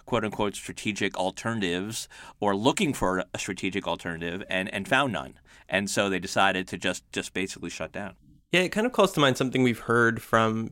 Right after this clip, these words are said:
Speaker 2: people in major pharma. I know Giovanni Caforio from Bristol Myers Squibb has said, and I think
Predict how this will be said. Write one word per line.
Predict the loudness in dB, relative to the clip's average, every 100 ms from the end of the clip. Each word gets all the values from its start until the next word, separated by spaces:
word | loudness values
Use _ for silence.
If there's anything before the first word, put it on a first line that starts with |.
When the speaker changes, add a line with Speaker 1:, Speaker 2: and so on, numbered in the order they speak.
| -8
Speaker 2:
people | -6 -4 0 2 2
in | 2 0 2
major | 2 2 -2
pharma. | 0 4 4 2
I | 0
know | 0 -2
Giovanni | -4 0 2 4 2 0
Caforio | -6 -2 2 4 2
from | 0 0
Bristol | -2 -2 -2
Myers | 0 0
Squibb | 0 0
has | 0
said, | 0 0
and | -2
I |
think | -2 0 -2 -6